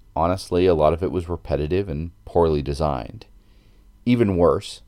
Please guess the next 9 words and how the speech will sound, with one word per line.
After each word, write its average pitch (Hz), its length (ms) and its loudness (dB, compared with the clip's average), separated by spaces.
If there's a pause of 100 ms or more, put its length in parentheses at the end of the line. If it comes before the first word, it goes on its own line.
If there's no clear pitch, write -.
(300)
these 107 180 0
mandatory 110 480 0
training 92 300 -2
sessions 80 380 -6
were 80 160 -2 (260)
always 82 720 4 (120)
during 71 320 -4
the 69 80 -6
day. 57 340 -6